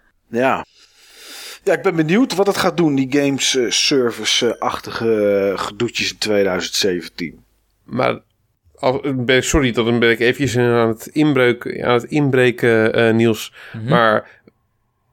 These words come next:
Speaker 2: een trend die ik juist voor mezelf zag, die ik ook had willen noemen, maar die ik net zelf ben vergeten te noemen, is gewoon dat, naar mijn gevoel, ehm, mensen toch steeds meer echt gaan stemmen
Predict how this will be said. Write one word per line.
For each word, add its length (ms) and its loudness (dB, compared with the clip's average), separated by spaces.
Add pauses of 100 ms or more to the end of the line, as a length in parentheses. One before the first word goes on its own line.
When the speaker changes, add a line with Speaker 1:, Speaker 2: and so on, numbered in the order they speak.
Speaker 2:
een 200 0
trend 280 2
die 120 2
ik 60 -4
juist 360 2
voor 160 0
mezelf 320 2
zag, 360 -2
die 120 -2
ik 80 -2
ook 120 2
had 140 2
willen 240 2
noemen, 360 2
maar 160 2
die 120 -2
ik 120 -10
net 260 2
zelf 240 0
ben 200 2
vergeten 420 0
te 120 2
noemen, 300 4
is 160 0
gewoon 180 0
dat, 220 -6 (160)
naar 220 2
mijn 240 4
gevoel, 400 0 (380)
ehm, 420 2 (200)
mensen 380 0
toch 260 -8 (160)
steeds 500 -2
meer 480 0 (180)
echt 300 -4
gaan 200 0
stemmen 520 0